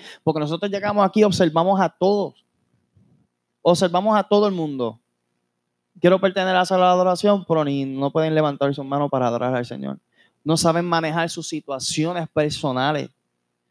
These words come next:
Por eso estamos trayendo esto aquí. ¿Por qué? Porque queremos ver la iglesia crecer. Queremos ver que ustedes dimensionen a cosas que nosotros todavía nos falta llegar o, o queremos, o estamos llegando ahí. ¿Tú sabes cuál es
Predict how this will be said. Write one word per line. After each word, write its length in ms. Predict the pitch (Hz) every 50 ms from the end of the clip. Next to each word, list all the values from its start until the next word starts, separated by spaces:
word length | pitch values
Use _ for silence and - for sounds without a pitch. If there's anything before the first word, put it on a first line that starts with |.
| _ _
Por 120 | - 135 143
eso 100 | 156 160
estamos 260 | - 170 170 180 180
trayendo 400 | - 165 160 165 175 175 165 -
esto 300 | - 175 185 175 - 202
aquí. 340 | 180 - _ - 180 190 196
¿Por 240 | 190 - 151 151 143
qué? 120 | - 180
Porque 180 | 180 - 170 165
queremos 300 | 156 143 139 147 156 170
ver 100 | 185 196
la 120 | 220 202
iglesia 380 | 175 143 131 127 131 - 165 165
crecer. 600 | 160 180 190 180 - 156 151 196 240 220 147 - _ _ _ _ _ _ _ _ -
Queremos 380 | - 160 151 156 175 196 190
ver 220 | 180 190 196 208 208
que 60 | 214
ustedes 580 | 196 - - 175 180 185 202 208 208 185 170 165
dimensionen 800 | 180 185 190 185 185 180 - - 170 175 190 208 208 208 202 190
a 120 | 175 170
cosas 280 | - 185 185 - 202 -
que 100 | 196 175
nosotros 400 | 175 170 170 180 165 196 190 -
todavía 560 | 190 185 180 180 180 190 190 190 185 - _ _ _ _ _ _ _ _ _ _ _ _ _ _ _ _ _ _ _ _ _ -
nos 180 | 165 165 160
falta 280 | - 160 156 - 185 185
llegar 400 | 185 180 170 165 170 190 196 196
o, 220 | 185 165 156 139
o 120 | 151 156 -
queremos, 260 | 151 143 143 160 160 151
o 60 | 143
estamos 220 | - 147 151 170
llegando 380 | 175 180 175 175 180 196 190 180
ahí. 300 | 175 190 214 196 175 156 _ _ _ _ _ _ _ _ _ _ _ _ _ _ _ _ _ _ _ _ _ _ _ _ _ _ _ _ _ _ _ _ _ _ _ _ _ _ _ _ _ _ _ _ _ _ _ _ _ _ _
¿Tú 120 | - 180 180
sabes 220 | 196 202 208 208
cuál 200 | 208 208 202 202
es 480 | 202 202 196 - 196 - - - _